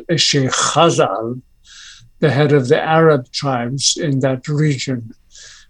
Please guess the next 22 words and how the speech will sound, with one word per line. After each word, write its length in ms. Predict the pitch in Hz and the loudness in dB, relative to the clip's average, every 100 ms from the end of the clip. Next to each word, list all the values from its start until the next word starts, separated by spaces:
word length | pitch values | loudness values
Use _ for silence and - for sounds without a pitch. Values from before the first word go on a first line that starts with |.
| - | -10
And 280 | - 147 139 | 0 4 4
he 500 | 120 180 185 175 156 | 4 6 8 8 6
had 280 | 135 143 127 _ - - _ _ _ _ _ _ | 2 0 0 _ -20 -20 _ _ _ _ _ _
practically 880 | 165 156 - - 139 151 147 147 139 | 2 2 0 -2 -2 2 4 4 4
an 160 | 135 | 2
independent 1000 | 175 143 139 135 156 156 147 143 131 - 139 | 0 0 0 0 2 2 2 2 -2 -6 0
government 640 | 160 147 151 143 131 - - - | 2 4 2 2 0 -6 -12 -4
in 540 | 175 160 156 151 127 _ _ _ _ _ _ _ 147 | 0 2 2 0 -4 _ _ _ _ _ _ _ -2
the 100 | 156 | 2
south. 800 | - 165 151 165 175 - - - _ | 4 4 4 4 2 -2 -14 -20 _
He 380 | 135 156 147 135 | -6 -2 0 0
had 420 | 147 147 123 120 - - _ _ _ _ _ - | 2 0 -2 -6 -12 -12 _ _ _ _ _ -2
a 140 | 156 | 0
separate 560 | 139 - 160 156 147 - | 2 2 2 2 0 0
agreement, 760 | 131 110 131 151 165 180 175 165 | -4 -2 2 4 6 6 4 -2
a 140 | 143 | 0
secret 540 | - 165 156 - 139 | 2 2 -2 -6 -4
one 280 | 151 156 147 | 0 2 2
with 300 | 143 143 127 | 2 0 0
the 120 | 143 | 0
British 580 | 127 123 139 147 - - | 0 0 0 0 -4 -2
government, 600 | 156 143 170 185 190 165 | 0 2 4 6 4 0